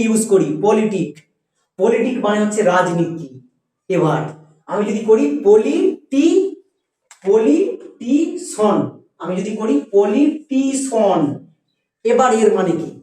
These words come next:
পলিটিক মানে রাজনীতি, ঠিক আছে। এবার পলিটিশন আমি কি বললাম? হ্যাঁ, এবার আমি কি বললাম যে তোমাকে কেউ যদি কোনো ওয়ার্ড দিয়ে দেয়, সেই ওয়ার্ডের শেষে যদি সন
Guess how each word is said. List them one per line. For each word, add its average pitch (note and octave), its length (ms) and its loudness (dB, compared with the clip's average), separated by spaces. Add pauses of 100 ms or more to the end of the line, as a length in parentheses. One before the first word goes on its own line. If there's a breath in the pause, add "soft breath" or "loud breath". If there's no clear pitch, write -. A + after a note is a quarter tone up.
(320)
পলিটিক D4 480 2
মানে A#3+ 120 -2 (120)
রাজনীতি, E3 440 0
ঠিক F3+ 100 -6 (100)
আছে। - 140 -12 (540)
এবার G3+ 140 0 (200)
পলিটিশন C#4+ 720 0 (360)
আমি G3+ 160 0
কি A3+ 120 -6
বললাম? B3+ 220 0 (1800)
হ্যাঁ, E3 260 0 (460)
এবার A3 200 2
আমি A3 140 2
কি B3+ 120 -4
বললাম C#4 220 4 (360)
যে - 80 4 (360)
তোমাকে A3+ 320 0
কেউ A#3+ 100 0 (100)
যদি A3 200 -2
কোনো A3+ 180 4
ওয়ার্ড A3 280 4
দিয়ে G#3 180 6
দেয়, E3 160 0 (440)
সেই A#3 200 0
ওয়ার্ডের A3+ 340 2
শেষে A3 220 -4
যদি A3 120 -2 (100)
সন G3+ 140 -2